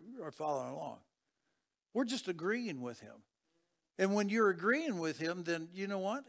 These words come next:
It starts to become a reality in you.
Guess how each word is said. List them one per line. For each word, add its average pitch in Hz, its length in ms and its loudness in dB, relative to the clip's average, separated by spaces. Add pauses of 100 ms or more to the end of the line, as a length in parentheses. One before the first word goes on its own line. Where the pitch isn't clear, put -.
It 165 120 -8
starts - 540 -4
to 165 80 -12 (100)
become 139 600 -4 (100)
a 190 60 -4
reality 139 920 -2
in 202 200 -6
you. 262 380 -6